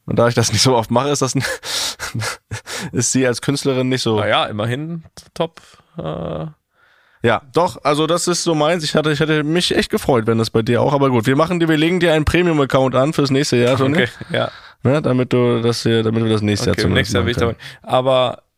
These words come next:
Speaker 2: ähm, ist, ist das nur sowas? Gibt's da nicht irgendwie Top fünf Podcasts,
Speaker 1: Ja,
Speaker 2: die du
Speaker 1: gibt's
Speaker 2: hörst
Speaker 1: auch.
Speaker 2: oder sowas?
Speaker 1: Gibt's auch.
Speaker 2: Ja, und
Speaker 1: Ja, ja.
Speaker 2: was haben wir da?
Speaker 1: Ich höre eigentlich gar nicht fünf Podcasts, deswegen, äh, also,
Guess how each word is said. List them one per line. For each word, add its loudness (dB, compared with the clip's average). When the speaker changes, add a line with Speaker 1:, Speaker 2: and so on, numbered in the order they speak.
Speaker 2:
ähm, -6
ist, -12
ist -4
das 0
nur -2
sowas? -2
Gibt's -4
da 0
nicht -2
irgendwie -2
Top -2
fünf -6
Podcasts, 2
Speaker 1:
Ja, 4
Speaker 2:
die 0
du -2
Speaker 1:
gibt's 2
Speaker 2:
hörst 2
Speaker 1:
auch. -6
Speaker 2:
oder -8
sowas? -2
Speaker 1:
Gibt's 0
auch. 2
Speaker 2:
Ja, 2
und -2
Speaker 1:
Ja, 0
ja. -4
Speaker 2:
was -8
haben -2
wir -2
da? -4
Speaker 1:
Ich -2
höre 0
eigentlich 2
gar 2
nicht 0
fünf 0
Podcasts, 0
deswegen, 0
äh, 0
also, 0